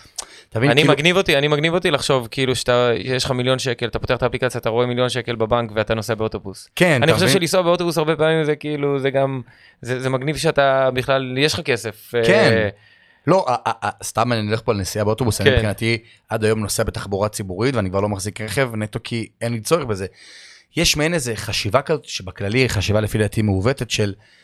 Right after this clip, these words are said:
Speaker 1: כאילו יש מעין איזה קריטריונים ברורים לאיך בן אדם מצליח צריך לבוא ולהיראות. כאילו, אם
Speaker 2: נכון.
Speaker 1: אתה נוסע באוטובוס, אז כנראה אין לך כסף, אתה נוסע בתחבץ, כי אם יש לך כסף, אז למה? אני מעדיף
Speaker 2: אה, אני יכול להגיד לך, אבל למשל ששחקנים באופן הזה, הם לא יכולים באמת לנסוע בתחבורה ציבורית, כי זה נורא. אם אני עכשיו
Speaker 1: נכון.
Speaker 2: נוסע בתחבורה ציבורית, אחי, אני לא יכול לזוז. זה,
Speaker 1: נ-
Speaker 2: וגם המודעות העצמית וזה, זה נורא, זה נורא.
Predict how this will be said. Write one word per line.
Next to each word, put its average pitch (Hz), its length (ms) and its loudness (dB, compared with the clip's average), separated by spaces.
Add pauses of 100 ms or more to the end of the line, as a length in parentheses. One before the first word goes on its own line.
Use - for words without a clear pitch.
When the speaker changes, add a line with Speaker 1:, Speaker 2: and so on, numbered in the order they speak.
(220)
Speaker 1:
כאילו 160 200 0
יש 156 120 -2
מעין 147 140 0
איזה 131 220 0 (100)
קריטריונים 117 600 -2
ברורים 107 320 2
לאיך 127 220 2
בן 117 140 -2
אדם 113 180 -2
מצליח 120 320 -4
צריך 113 240 -8
לבוא 107 180 -2
ולהיראות. 98 540 -4 (340)
כאילו, 117 240 0 (260)
אם 117 40 -4
Speaker 2:
נכון. 117 200 -2
Speaker 1:
אתה 117 120 -6
נוסע 117 220 0
באוטובוס, 135 440 0
אז 110 80 -6
כנראה 113 400 -2 (160)
אין 147 80 -2
לך 139 120 -6
כסף, 123 220 -2
אתה 104 80 -4
נוסע 117 180 -2
בתחבץ, 107 600 -4
כי - 180 -12
אם 107 60 -4
יש 110 80 -6
לך 113 60 -10
כסף, 110 220 -8
אז 101 100 -12
למה? 113 180 0 (500)
אני 95 80 -12
מעדיף 98 420 -4
Speaker 2:
אה, 160 120 6
אני 120 100 0
יכול 139 140 4
להגיד 143 160 2
לך, 147 80 0
אבל 120 140 2
למשל 113 220 0
ששחקנים 123 640 0
באופן 117 300 0
הזה, 120 260 2
הם 113 100 0
לא 123 60 4
יכולים 120 320 0
באמת 104 220 0
לנסוע 104 180 -2
בתחבורה 98 340 -2
ציבורית, 117 300 -2
כי 120 100 -6
זה 110 100 0
נורא. 95 280 0
אם 117 140 -2
אני 127 120 4
עכשיו - 160 4
Speaker 1:
נכון. 143 80 2
Speaker 2:
נוסע 139 240 0
בתחבורה 135 380 -2
ציבורית, 139 400 0
אחי, 123 260 0
אני 113 180 0
לא 131 220 4
יכול 123 280 0
לזוז. 113 440 0
זה, 120 120 2
Speaker 1:
נ- 135 160 -6
Speaker 2:
וגם 151 260 0
המודעות 143 400 0
העצמית 147 560 0
וזה, 127 240 0
זה 120 100 2
נורא, 120 300 2
זה 98 120 -2
נורא. 92 180 2